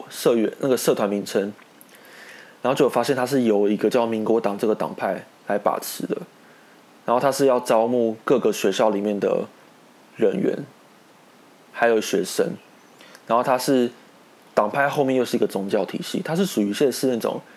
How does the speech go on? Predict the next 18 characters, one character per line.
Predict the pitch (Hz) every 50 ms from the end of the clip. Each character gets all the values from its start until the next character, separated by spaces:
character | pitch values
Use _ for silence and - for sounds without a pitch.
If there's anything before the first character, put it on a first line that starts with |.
| - - - - _ _ -
禅 | - - - - - - 90 87 95 92 -
吧， | - - - - - - - - - - - - - -
我 | 123
不 | 139 170
知 | 185
道 | 185
是 | 175
不 | 175
是 | 170
庙 | 160 147 113 104
禅， | - - - -
反 | - 101 110
正 | 131
就 | 135
是 | 139 147
各 | 139 - 131 -
种 | - - - 120
禅， | - - - - -